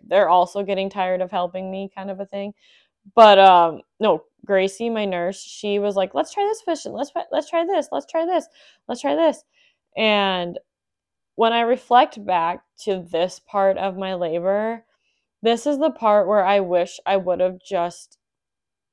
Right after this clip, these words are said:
kept laboring and just kind of sat back and relaxed and let my body take over and, like, get the baby down, because I don't think at the time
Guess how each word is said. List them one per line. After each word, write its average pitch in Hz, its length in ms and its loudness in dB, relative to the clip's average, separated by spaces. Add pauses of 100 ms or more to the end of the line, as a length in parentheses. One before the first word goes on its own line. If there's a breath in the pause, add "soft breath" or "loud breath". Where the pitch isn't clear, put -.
(340)
kept - 440 -2 (220)
laboring 156 680 -6 (600)
and 175 240 -6
just 190 220 -8
kind 196 180 -6
of 185 100 -8
sat 190 320 -4
back 220 260 0
and 202 140 -8
relaxed 170 500 -6
and 185 140 -6
let 165 140 -10
my 175 140 -10
body 170 640 -6 (760)
take 196 260 -6
over 175 280 0
and, 170 300 -6
like, 160 180 -6 (160)
get 175 200 -6
the 131 60 -10
baby 156 300 -8
down, 156 340 -10
because 185 360 -10
I 185 200 0
don't 220 280 -4
think 202 200 -8
at 202 140 -14
the 202 80 -6
time 190 540 -8